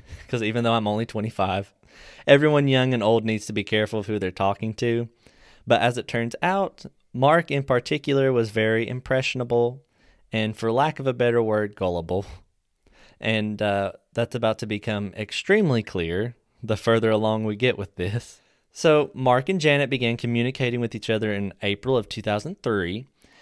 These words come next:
and after just a few days of flirty back and forth messages with Janet, telling Mark all about her terrible home and love life,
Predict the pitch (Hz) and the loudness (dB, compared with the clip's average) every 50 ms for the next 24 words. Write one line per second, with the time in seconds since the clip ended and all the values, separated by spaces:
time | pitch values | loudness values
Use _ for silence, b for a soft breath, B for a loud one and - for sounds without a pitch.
0 | b b b 113 117 120 120 104 117 131 135 - 131 120 135 131 - - 110 - | b b b 0 2 2 2 2 0 0 0 -4 -2 -2 -2 -2 -2 -8 -10 -6
1 | - 160 175 160 156 143 147 139 135 117 - - - 110 113 117 113 127 123 123 | -4 -4 0 2 4 2 4 2 -2 -4 -4 -2 0 2 2 2 2 0 -4 -4
2 | 120 123 _ _ _ 107 101 104 - 127 135 135 - 104 110 131 135 - 131 123 | -8 -12 _ _ _ 0 0 0 0 -4 -8 -4 -4 -2 -2 -2 -2 -2 0 0
3 | 120 120 - 120 110 113 117 113 113 113 113 117 113 113 117 127 _ - - 113 | 0 0 -2 -6 -4 -2 -2 0 0 0 -2 -4 -4 -6 -8 -8 _ -6 -4 -4
4 | 110 110 107 107 107 107 107 _ - - 107 110 123 139 143 127 123 123 127 - | -2 -2 -2 -2 -4 -6 -6 _ -6 -2 -2 0 0 0 0 2 2 0 0 2
5 | 120 120 120 117 120 113 117 120 117 _ - - 85 87 95 110 139 147 131 - | 2 2 2 2 2 0 0 -2 -4 _ -6 -6 -4 -4 -4 -4 -4 -6 -2 -2
6 | 135 131 127 123 123 123 127 135 143 156 156 135 120 120 117 113 113 107 107 107 | 0 0 2 0 0 -2 -2 -4 -4 -4 0 0 2 2 0 0 0 0 2 2
7 | 104 104 104 107 107 104 - - _ | 2 2 0 -2 -4 -6 -8 -16 _